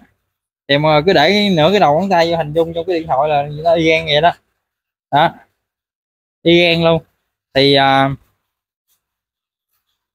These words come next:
nó chỉ đốm vậy thôi, còn lại không bị gì hết trơn mọi người, xài bình thường luôn á.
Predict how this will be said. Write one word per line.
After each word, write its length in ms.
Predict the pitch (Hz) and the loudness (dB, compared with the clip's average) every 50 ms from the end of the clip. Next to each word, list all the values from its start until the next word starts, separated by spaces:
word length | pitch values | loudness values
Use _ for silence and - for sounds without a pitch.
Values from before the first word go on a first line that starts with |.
| _ _ _ - | _ _ _ -2
nó 100 | 196 202 196 | 0 0 0
chỉ 120 | 175 175 | 2 2
đốm 220 | 175 185 208 220 208 | 4 4 2 2 0
vậy 80 | 180 | 0
thôi, 200 | 180 175 170 170 | 2 2 2 2
còn 240 | 160 151 143 139 135 | 2 0 -4 -4 -2
lại 140 | 139 147 156 | -4 -4 -4
không 200 | 175 170 175 175 | -4 -4 -4 -4
bị 160 | 180 180 180 156 | -6 -6 -6 -6
gì 100 | 147 147 | -4 -4
hết 80 | 160 175 - | -4 -2 0
trơn 220 | - 170 165 175 175 | 0 0 0 0 -2
mọi 100 | 165 147 | -4 -4
người, 120 | 139 139 131 - _ _ - | -4 -4 -4 -8 _ _ -10
xài 100 | 139 139 | -8 -8
bình 120 | 139 139 | -6 -4
thường 220 | 143 147 143 143 151 | -2 -2 -2 0 0
luôn 160 | 160 170 180 | -2 0 0
á. 60 | - | -2